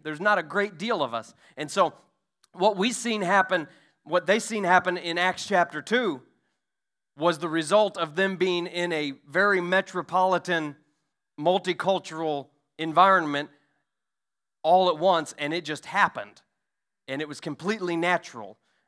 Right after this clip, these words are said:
uh, because there was people that had knowledge of all these, these different languages from all over the world. And it got their attention, just the way, the same way that it got Sister Doty's attention. It got their attention.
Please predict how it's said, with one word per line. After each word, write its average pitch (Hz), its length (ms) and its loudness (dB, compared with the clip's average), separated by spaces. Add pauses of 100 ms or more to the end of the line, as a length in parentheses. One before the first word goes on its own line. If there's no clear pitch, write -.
(120)
uh, 117 460 -2
because 135 300 -6
there 143 120 -4
was 139 120 -6
people 151 380 -8
that 135 180 -8
had 139 220 -4
knowledge 143 400 -2
of 127 100 -10
all 143 180 -2
these, 135 460 -10
these 131 180 -14
different 131 300 -10
languages 123 520 -8
from - 160 -20
all 127 200 -8
over 120 140 -10
the 110 80 -14
world. 113 400 -12 (240)
And 151 120 -4
it 170 40 -8
got 208 200 4
their 202 140 2
attention, 214 440 -2 (600)
just 156 160 -14
the 202 60 -8
way, 196 220 0
the 175 60 -12
same 202 240 -2
way 196 140 -4
that 185 120 -6
it 185 40 -10
got 190 140 -2
Sister 175 240 -16
Doty's 208 320 -4
attention. 120 320 -14 (160)
It 185 140 -8
got 226 200 4
their 196 140 2
attention. 170 460 -4